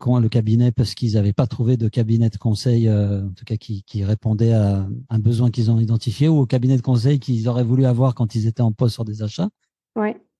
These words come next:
Speaker 1: Qu'est-ce qui, euh, euh, je, je vais poser la question de manière un peu provocante, mais qu-, qu'est-ce qui va pas aujourd'hui avec les achats,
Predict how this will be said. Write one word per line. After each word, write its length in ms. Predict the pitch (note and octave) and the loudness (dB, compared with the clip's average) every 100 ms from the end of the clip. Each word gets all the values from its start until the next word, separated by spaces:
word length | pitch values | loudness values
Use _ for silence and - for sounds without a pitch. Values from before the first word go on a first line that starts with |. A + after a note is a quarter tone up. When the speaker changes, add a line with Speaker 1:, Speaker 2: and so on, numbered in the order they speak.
| _ | _
Speaker 1:
Qu'est-ce 220 | G3 E3+ | -2 -2
qui, 320 | - G3 F3+ D#3+ | -2 0 2 4
euh, 80 | |
euh, 800 | C3+ C3 - - E3 D#3 C#3 A#2 | 2 0 -2 -4 -6 -4 -2 0
je, 40 | B2 | 0
je 120 | G#2+ | 0
vais 60 | A2 | 0
poser 220 | A#2 A#2 | 0 0
la 120 | A2+ | 0
question 220 | A2 A#2+ | -2 -4
de 40 | A#2 | 0
manière 200 | A2 G#2 | 0 0
un 80 | |
peu 120 | G#2 - | 0 -2
provocante, 520 | - A2 B2 F3+ E3 | -2 -2 0 0 0
mais 100 | B2+ | -2
qu-, 160 | A2 - | -4 -6
qu'est-ce 200 | - C3+ | -6 -4
qui 120 | - | -4
va 140 | C3 A#2+ | -2 0
pas 200 | - C#3+ | 2 2
aujourd'hui 460 | A#2+ A2+ G#2+ B2 | 2 0 2 2
avec 200 | A#2 G#2+ | 2 0
les 200 | - G#2+ | 0 -2
achats, 320 | G#2+ - A#2+ | -2 0 0